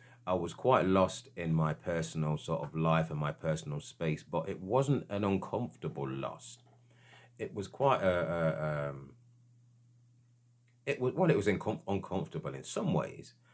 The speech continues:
but there was also a, a, a, a, a kind of a liberation about it. So I was spending a lot of time in contemplation. I wasn't listening to music. I'd, I'd, I'd, I'd be going to work and coming home from work.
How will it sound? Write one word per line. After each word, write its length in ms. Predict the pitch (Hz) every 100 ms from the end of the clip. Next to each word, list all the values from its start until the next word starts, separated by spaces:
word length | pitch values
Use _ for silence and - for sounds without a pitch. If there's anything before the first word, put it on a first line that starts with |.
| _ -
but 120 | -
there 120 | 127
was 140 | 120
also 520 | 131 160 160 107 101 - -
a, 60 |
a, 20 | 92
a, 720 | 80 76 78 80 78 73 - - - -
a, 320 | - - 87
a 40 |
kind 240 | - 208 120
of 60 |
a 80 | 82
liberation 760 | 82 85 82 82 98 110 78
about 420 | 65 69 57 - -
it. 100 | - _ _ _ _ _ _ _ _ _
So 300 | - 107 101 107
I 80 |
was 160 | 104 98
spending 320 | - 110 101
a 80 | 95
lot 200 | 98 107
of 120 | 110
time 460 | - 107 98 87 82
in 140 | 82
contemplation. 920 | 80 82 80 80 80 71 67 - - - -
I 60 | 71
wasn't 400 | 71 76 69 64
listening 360 | - - 65 -
to 100 | -
music. 600 | - 117 117 117 - -
I'd, 320 | 64 - 71 -
I'd, 380 | 71 - _ 73 62 76
I'd, 100 | 78 - -
I'd 160 | 80
be 100 | -
going 300 | - 85 80
to 140 | 76 73
work 300 | 80 90 87
and 100 | 73
coming 240 | - 71
home 220 | 69 76 -
from 240 | 65 65
work. 220 | 62 64